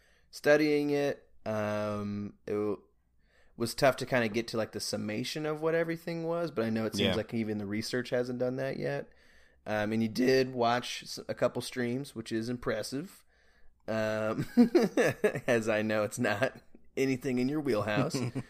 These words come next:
Speaker 1: Uh, but I would have liked to seen the extra mile go. I mean, we had the ability to play it. Maybe just, maybe just try it out. Play a little video games. Um, and then for woe,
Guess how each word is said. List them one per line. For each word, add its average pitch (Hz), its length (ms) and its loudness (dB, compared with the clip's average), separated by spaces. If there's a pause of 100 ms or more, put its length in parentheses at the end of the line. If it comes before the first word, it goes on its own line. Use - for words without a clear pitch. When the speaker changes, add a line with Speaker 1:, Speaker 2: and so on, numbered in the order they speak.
(240)
Speaker 1:
Uh, 123 240 4
but 127 140 4
I 156 60 8
would 202 140 10
have 208 40 8
liked 202 160 8
to 185 60 -10
seen 202 180 0
the 190 80 2
extra 180 300 2
mile 156 320 4
go. 120 180 2
I - 20 2
mean, 107 140 -2
we 113 120 0
had 127 220 2
the 127 60 -2
ability 123 440 4
to 113 40 0
play 143 380 8
it. - 260 -2 (1200)
Maybe 190 200 -4
just, - 100 -10 (140)
maybe 370 240 -4
just 392 220 -14
try 392 200 -2
it 392 160 0
out. - 420 0
Play - 120 -6
a - 60 -2
little - 120 0
video 208 320 0
games. - 420 -4 (960)
Um, 127 440 8
and 127 120 2
then 131 220 6
for 123 180 0
woe, 147 520 6